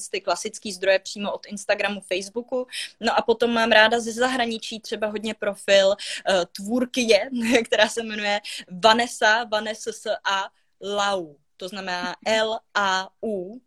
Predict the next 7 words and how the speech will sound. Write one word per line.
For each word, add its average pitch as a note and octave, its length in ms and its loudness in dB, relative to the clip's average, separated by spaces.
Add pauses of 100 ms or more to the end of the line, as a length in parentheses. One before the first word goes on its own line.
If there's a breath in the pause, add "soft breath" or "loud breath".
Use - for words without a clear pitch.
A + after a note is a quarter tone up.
(200)
je F#3+ 300 0
Aziatka, G#3+ 480 0
takže G#3 220 -6
má G3 180 -2
prostě G3 300 -12
takovýhle G#3+ 400 0
jméno. G#3 360 4